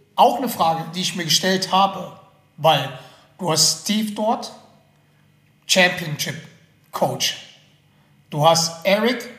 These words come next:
Championship Coach, zwei, also von, von Miami Heat. Du hast Tyronn Lue, Championship Coach.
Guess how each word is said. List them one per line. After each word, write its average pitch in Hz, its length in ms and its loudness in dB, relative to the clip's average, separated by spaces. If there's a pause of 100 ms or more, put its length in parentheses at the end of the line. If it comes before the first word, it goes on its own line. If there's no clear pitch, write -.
(160)
Championship - 680 -2
Coach, - 500 -6
zwei, 139 340 -2 (260)
also 147 200 -8
von, 131 180 -6
von 151 300 -8 (340)
Miami 151 300 0
Heat. 156 240 -6 (560)
Du 165 80 -6
hast 156 240 -2
Tyronn 180 360 4
Lue, 247 280 2 (400)
Championship - 680 -2
Coach. - 500 -6